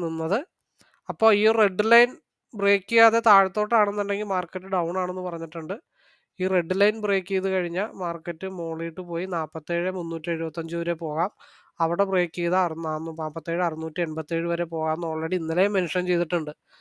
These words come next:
അപ്പോൾ ഈ ആരോ ഇപ്പോൾ ഇട്ടതാണോ എന്ന് അറിയാനായിട്ട് നിങ്ങൾക്ക് വിശ്വാസം ഇല്ലെങ്കിൽ നേരെ, ആ, പ്രീവിയസ് ആയിട്ടുള്ള വീഡിയോ പോയി കണ്ടാൽ മതി. അതായത് പത്തൊമ്പത് നാല് രണ്ടായിരത്തി ഇരുപത്തിനാല് ബാങ്ക് നിഫ്റ്റി വ്യൂ എന്നും പറഞ്ഞിട്ട്, ഡെയിലി വ്യൂ എന്നും പറഞ്ഞിട്ട് ഒരു വീഡിയോ കൊടുത്തിട്ടുണ്ട്. അത് പോയി കണ്ടു കഴിഞ്ഞാൽ ഈ ആരോ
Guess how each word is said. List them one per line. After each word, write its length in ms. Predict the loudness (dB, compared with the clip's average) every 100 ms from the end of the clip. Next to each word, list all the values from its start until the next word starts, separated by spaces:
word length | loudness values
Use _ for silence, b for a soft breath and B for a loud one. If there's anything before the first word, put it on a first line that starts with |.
| b b b
അപ്പോൾ 120 | 0 8
ഈ 20 | 10
ആരോ 180 | 10 8
ഇപ്പോൾ 180 | 4 4 4
ഇട്ടതാണോ 380 | 8 10 8 8
എന്ന് 120 | 4
അറിയാനായിട്ട് 520 | 6 6 4 2 2 0
നിങ്ങൾക്ക് 400 | 0 -2 0 0 0
വിശ്വാസം 400 | -2 0 0 0 -4
ഇല്ലെങ്കിൽ 300 | -4 -4 -2 0
നേരെ, 280 | 2 4 2 -2 b b b b -6
ആ, 80 | -6 0
പ്രീവിയസ് 460 | 2 2 2 0 2
ആയിട്ടുള്ള 380 | 0 0 -2 0 0 -2 -4
വീഡിയോ 260 | -4 -2 -2 -4
പോയി 120 | -4
കണ്ടാൽ 240 | -4 -2 -4
മതി. 140 | -2 -4
അതായത് 240 | -4 -6 -6
പത്തൊമ്പത് 460 | -8 -8 -4 -2 0
നാല് 180 | 0 0 -2
രണ്ടായിരത്തി 420 | -2 -2 -4 -6
ഇരുപത്തിനാല് 360 | -8 -6 -6 -4 -2
ബാങ്ക് 240 | -2 -2 -8
നിഫ്റ്റി 260 | -10 -10 -6
വ്യൂ 120 | -6 -6
എന്നും 160 | -8 -6
പറഞ്ഞിട്ട്, 360 | -6 -2 0 0 -2 b b b b 4
ഡെയിലി 360 | 4 4 2 0 -4 -8
വ്യൂ 160 | -2 -2
എന്നും 140 | -2 0
പറഞ്ഞിട്ട് 260 | -2 -2 -4
ഒരു 80 | -4 -2
വീഡിയോ 220 | 4 6
കൊടുത്തിട്ടുണ്ട്. 340 | 6 4 0 0
അത് 60 | 2
പോയി 140 | 0 2
കണ്ടു 140 | 2 2
കഴിഞ്ഞാൽ 300 | 2 0 -2 2
ഈ 40 | 4
ആരോ 220 | 4 4